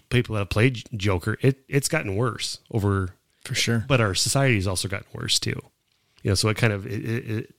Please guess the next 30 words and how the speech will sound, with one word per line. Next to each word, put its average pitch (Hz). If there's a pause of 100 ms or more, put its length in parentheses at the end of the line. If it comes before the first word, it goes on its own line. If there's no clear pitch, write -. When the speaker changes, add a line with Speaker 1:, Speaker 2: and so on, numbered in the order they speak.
Speaker 1:
it 120
has 95
evolved 95
with 95
our 98
soc-, -
society 107
when 107
it, 101 (1040)
from, 98
from 110
that 104
standpoint. - (220)
Speaker 2:
You, 170
you 160
know, 143
and 123
then, 113 (220)
and 139
then 117
kinda 120
bringing 110
it 101
back 110
to -
Cobra 110
Kai 104
and 104
thinking 117
about 101